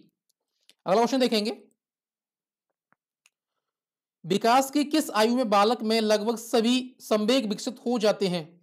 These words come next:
ए है एक वर्ष तक, बी है दो वर्ष तक, सी है पाँच वर्ष तक, डी है बारह वर्ष तक। तो क्वेश्चन पूछा गया कि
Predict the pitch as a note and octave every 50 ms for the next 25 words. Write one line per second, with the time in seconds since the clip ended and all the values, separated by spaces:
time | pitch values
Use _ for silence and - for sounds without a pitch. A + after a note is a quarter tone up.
0 | _ _ G3 G#3+ A#3 B3 B3+ B3+ B3 B3+ - A3 B3 A3+ G#3 G3 A3 A3 A3 -
1 | - A#3+ A#3+ A#3+ - _ _ _ _ _ _ E3+ E3 G#3 G#3+ A3 A#3 A#3 G#3 D#3+
2 | F#3+ G#3 G#3+ A#3 A#3 A#3 - - A#3 A3 A3+ - _ _ _ _ _ _ _ _
3 | _ _ - - - A#3 A#3 A#3+ A#3+ A#3 A3+ A3 A3 A#3+ A#3 A#3+ B3 A#3+ A#3+ -
4 | - A#3 A#3 A3+ - - _ E3+ D#3+ F#3 G3+ G#3+ A3 G#3 F3+ E3 F3 F3 F3+ G3
5 | G3+ G3 F#3+ F#3 F#3 - F#3+ F3+ - - _ _ _ _ _ _ _ _ _ _
6 | _ - G#3+ A3+ A#3 - C#4+ C#4+ C4 B3 C4+ B3 A#3+ A#3+ A#3 A#3+ B3 B3 B3+ B3+
7 | B3+ - _